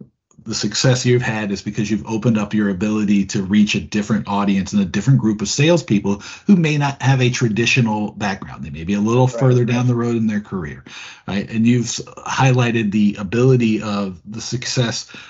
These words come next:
Speaker 1: of training people in a different way, right? Because historically, um, the training session will come in, they'll call Bill, they'll call Brett, they'll call Dave, uh, they'll call Kathy Burrows, they'll call any of u-, us come in, we'll do a day. <laughs> And then,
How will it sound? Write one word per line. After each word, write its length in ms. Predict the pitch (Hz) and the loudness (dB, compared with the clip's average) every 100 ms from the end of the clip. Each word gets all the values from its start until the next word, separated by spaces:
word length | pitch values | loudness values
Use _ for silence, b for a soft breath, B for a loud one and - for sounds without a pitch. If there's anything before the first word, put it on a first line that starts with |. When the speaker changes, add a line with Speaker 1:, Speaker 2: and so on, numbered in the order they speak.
| B | B
Speaker 1:
of 100 | 95 | -10
training 520 | 90 - 160 170 143 | -6 -2 0 4 4
people 340 | 131 123 104 107 | 2 0 -2 -2
in 60 | |
a 60 | 104 | -2
different 340 | 95 120 107 | -2 -4 -4
way, 180 | 98 76 | -6 -8
right? 260 | 73 95 - | -8 -8 -6
Because 240 | - 123 | -2 0
historically, 880 | 135 127 - 156 143 131 110 101 101 B B B | 2 0 2 2 2 0 0 -4 -4 B B B
um, 340 | 101 101 98 - | -2 0 -2 -4
the 120 | 120 | -8
training 460 | 120 143 135 131 123 | -2 4 6 6 4
session 340 | - 123 135 | 2 0 0
will 60 | 117 | -2
come 240 | - 117 | -2 -2
in, 200 | 117 113 | -2 -2
they'll 100 | 107 | -2
call 480 | - 120 110 107 98 | -2 -2 0 -2 -4
Bill, 520 | 98 117 120 117 120 B B | -4 -4 -2 -2 -4 B B
they'll 100 | - | -12
call 200 | 101 120 | -4 -4
Brett, 400 | 98 120 117 117 | -2 -2 -2 -4
they'll 80 | 104 | -8
call 180 | - 107 | -6 -6
Dave, 500 | 90 113 113 113 107 B B B | -2 -2 0 -2 -4 B B B
uh, 380 | 104 95 92 - | -4 -2 -4 -8
they'll 140 | 104 | -12
call 180 | 101 104 | -8 -8
Kathy 420 | 101 123 120 123 | -4 -2 -2 0
Burrows, 520 | 117 117 123 120 117 127 | 0 0 0 0 -2 -4
they'll 100 | 113 | -2
call 220 | 127 120 | -2 2
any 220 | 123 135 | 4 6
of 100 | 123 | 6
u-, 320 | 123 123 127 | 2 -2 -6
us 200 | 127 117 | -6 -10
come 200 | - 127 | -4 2
in, 220 | 127 123 120 | 2 2 0
we'll 100 | 110 | 2
do 160 | 120 | 2
a 60 | 110 | 2
day. 320 | 107 87 - | -2 -6 -12
<laughs> 60 | - B - B B B B B | -8 B -4 B B B B B
And 120 | 131 | 0
then, 360 | 151 156 143 147 | 2 2 0 -2